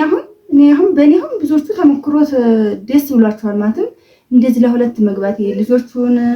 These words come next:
እሷም ወልዳ እኔም ወልጄ መኖራችን ለ-፣ ለእናንተም ትምህርት ሆናችኋልና አሁን እሷ ፋጡሚ አንቺን ሳይ እንደዚህ የምወደው ባሌ ስላለ እጮኛ ያው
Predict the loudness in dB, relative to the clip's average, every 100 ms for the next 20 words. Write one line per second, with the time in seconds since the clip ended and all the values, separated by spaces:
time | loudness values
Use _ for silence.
0 | -4 -10 _ -10 0 2 2 2 4 4
1 | 4 4 2 2 2 0 -2 -4 -4 -6
2 | -8 _ _ _ -2 0 -2 -6 -4 2
3 | 4 4 4 4 2 0 -2 -6 -8 -8
4 | -6 -4 2 2 2 0 0 -6 -6 _
5 | _ -6 -2 0 2 2 0 -2 2 2
6 | 2 2 0 0 0 -4 -2 -2 -4 -10
7 | _ _ _ _ _ 2 4 4 2 2
8 | 2 2 0 -2 -4 -8 -4 -2 -2 -6
9 | _ _ _ -12 -6 0 2 2 0 -4
10 | -2 0